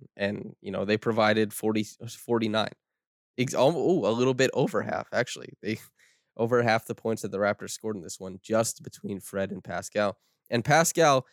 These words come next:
the three still needs to come around in a more meaningful way. He hit a corner three early on in the game, but most of his, his attempts are coming above the break now,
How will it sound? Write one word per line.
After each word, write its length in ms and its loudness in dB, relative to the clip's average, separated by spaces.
the 100 4
three 360 0
still 260 0
needs 240 0
to 80 -8
come 240 -2
around 320 2
in 80 -6
a 60 -4
more 180 -2
meaningful 420 -4
way. 200 -4
He 160 -4
hit 80 2
a 60 4
corner 360 0
three 240 -2
early 260 -2
on 160 -8
in 60 -8
the 80 -10
game, 320 -4
but 120 2
most 340 2
of 80 -4
his, 200 0
his 200 -4
attempts 460 -4
are 80 -6
coming 480 -4
above 440 -4
the 120 -6
break 420 -4
now, 360 -6